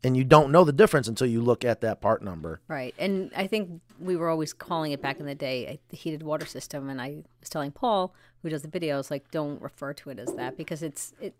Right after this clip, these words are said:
Speaker 2: it's not really he-, heating. It's just keeping it from freezing. Um, so.
Speaker 1: Anti-freezing poultry water system.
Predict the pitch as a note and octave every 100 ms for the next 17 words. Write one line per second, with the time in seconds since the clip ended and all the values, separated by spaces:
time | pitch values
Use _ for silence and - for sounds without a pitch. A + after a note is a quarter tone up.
0 | - F3+ F#3+ F#3 E3+ E3 D3+ - - -
1 | - _ _ - G#3 E3 B2 G#2+ - -
2 | E3 - D#3 C#3+ - - D#3 _ D3 C3
3 | - G#2 - _ _ - - _ _ _
4 | D#3+ B2+ D3 C#3 _ - - A2+ C3+ -
5 | _ _ _ _ _ _ _ - A#2+ -
6 | A#2+ B2+ - A#2 A#2 A2 A#2 - G2 F#2
7 | G#2+ G#2+ F#2 F2+ F#2 - D#2+ - C#2